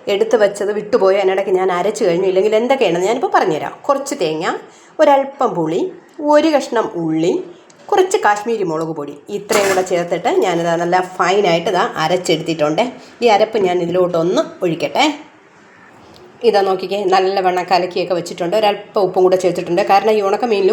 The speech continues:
ഉപ്പ് കാണും, ഒരല്പം ചേർത്താൽ മതി. ഇനി ഞാനിതൊന്ന് തിളയ്ക്കാൻ വെക്കട്ടെ. തിളയ്ക്കാൻ വെക്കുന്നതിന് മുമ്പായിട്ട് ഞാൻ കുറച്ച് കറിവേപ്പിലയും കൂടെ ഇടട്ടെ. ഇതാ ഒരല്പം കറിവേപ്പിലയൊക്കെ ഇട്ടിട്ടുണ്ട്. ഇനി ഞാനിതൊന്ന് ഗ്യാസിലോട്ട് വെച്ച് ഒന്ന് വേവിച്ചെടുക്കട്ടെ.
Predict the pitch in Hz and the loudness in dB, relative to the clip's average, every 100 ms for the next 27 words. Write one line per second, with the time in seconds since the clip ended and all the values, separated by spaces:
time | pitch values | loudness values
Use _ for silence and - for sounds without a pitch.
0 | 233 220 - - 170 151 - 240 254 254 | 0 -2 -2 0 0 0 -4 -2 -2 -2
1 | - 262 185 160 156 151 160 285 320 226 | -4 -2 0 0 -4 -6 -10 2 4 4
2 | 175 165 160 151 170 453 - - - 247 | 2 2 -2 -2 0 -2 -4 -16 -2 2
3 | 233 240 185 147 - - 269 - - - | 2 2 0 0 -6 -4 -4 -4 -18 -2
4 | 320 320 302 226 226 220 220 180 185 160 | 0 2 2 0 2 2 2 -2 -4 -6
5 | 165 269 269 - - 320 370 349 370 359 | -4 -6 -8 -12 -8 -4 -4 -2 0 2
6 | 175 180 175 170 160 143 - - 262 - | 2 0 -4 -6 -4 -6 -6 -4 -4 -6
7 | - - - - - - - 185 185 180 | -20 -20 -20 -20 -20 -10 0 2 4 2
8 | 170 180 180 175 196 190 180 165 - 214 | 0 -4 -2 -2 0 -2 -2 -2 -2 -6
9 | - 185 180 175 156 226 320 302 196 170 | -2 -2 0 0 0 0 2 4 4 2
10 | 170 160 165 170 180 180 185 175 170 160 | 0 0 0 2 2 2 0 0 -2 -6
11 | 190 185 185 190 180 185 175 175 170 - | -2 2 4 4 2 0 -2 0 -4 -4
12 | 160 233 | -8 -6